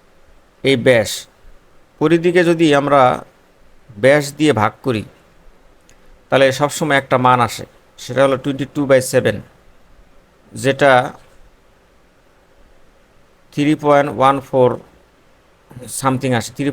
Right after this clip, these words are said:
পয়েন্ট ওয়ান ফোর ওয়ান সিক্স আরও অনেক কিছু আসে, এবং এটাকে আমরা একটা গ্রিক অক্ষর পাই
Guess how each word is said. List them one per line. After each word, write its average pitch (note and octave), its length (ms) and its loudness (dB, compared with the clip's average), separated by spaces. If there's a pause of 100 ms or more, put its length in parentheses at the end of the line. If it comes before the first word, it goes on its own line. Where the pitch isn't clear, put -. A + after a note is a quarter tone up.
পয়েন্ট C#3+ 240 4
ওয়ান C3+ 180 0
ফোর C3+ 160 -2
ওয়ান B2+ 180 2
সিক্স C3+ 160 -10 (100)
আরও A#2+ 160 0
অনেক B2 180 -4
কিছু A#2 140 -6 (120)
আসে, C3 180 -10 (180)
এবং C3 140 -2 (220)
এটাকে D3 360 -2
আমরা B2+ 220 0 (800)
একটা - 140 0 (100)
গ্রিক D3 260 -2
অক্ষর - 360 -2
পাই C#3 120 2